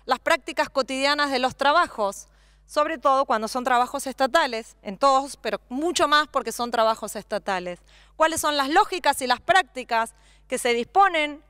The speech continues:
en los propios ámbitos de trabajo respecto de las posibilidades o imposibilidades de poder desarrollarlas en relación a las mujeres y a los varones y a otras identidades sexuales,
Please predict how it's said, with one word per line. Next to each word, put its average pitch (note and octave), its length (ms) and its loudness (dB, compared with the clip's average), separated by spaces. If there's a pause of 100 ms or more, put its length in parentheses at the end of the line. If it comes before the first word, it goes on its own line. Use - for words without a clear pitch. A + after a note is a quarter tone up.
en A3 120 -6
los G3+ 100 -2
propios E4 400 0
ámbitos C#4+ 440 -2
de A3+ 120 -2
trabajo A#3 760 0 (260)
respecto C4 520 -2
de D4 120 2
las C#4 100 -2
posibilidades C4 1040 0 (400)
o C4+ 180 4
imposibilidades B3+ 1200 0 (360)
de B3 160 -2
poder C#4 340 4
desarrollarlas C#4 880 2 (220)
en B3+ 180 -4
relación B3+ 420 0
a C#4 60 0
las C4 100 -2
mujeres C#4+ 400 0
y C#4+ 60 -8
a C4+ 80 -2
los C#4 120 -2
varones E4 600 2
y A3+ 100 -6
a B3 80 4
otras C4 240 -4
identidades G#3 480 0
sexuales, F3 640 -4